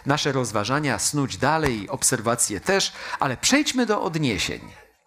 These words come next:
To pierwsze, o znawcach prawa. Zauważcie, że każdy z nas, tak jak ten znawca prawa, potrzebuje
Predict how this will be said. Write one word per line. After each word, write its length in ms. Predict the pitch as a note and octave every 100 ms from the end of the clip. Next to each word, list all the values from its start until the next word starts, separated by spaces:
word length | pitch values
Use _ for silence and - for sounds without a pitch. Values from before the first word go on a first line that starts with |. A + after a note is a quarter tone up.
| _ - -
To 100 | -
pierwsze, 600 | C4+ A#3 E3 B2 - - - - _ - -
o 80 |
znawcach 540 | E3+ F#3+ G3 - F3 -
prawa. 540 | C3 G2 F2 C2+ - _ _ - - - _
Zauważcie, 760 | D3 G#3 A#3 B3+ B3 - - - - _ - - - -
że 180 | C3+ D#3+
każdy 580 | G3 A3+ A#3+ G3+ A3
z 100 | F#3
nas, 380 | F3+ F3 F3+ -
tak 220 | - G3
jak 160 | F#3+ F#3
ten 240 | - D#3
znawca 440 | C3+ D3 D3+ - C3+
prawa, 600 | G2+ A2 G2 E2+ D2 - - - _ _ _ _ _ _ _ _ - -
potrzebuje 800 | E3+ - E3+ D3 G3+ F#3 E3+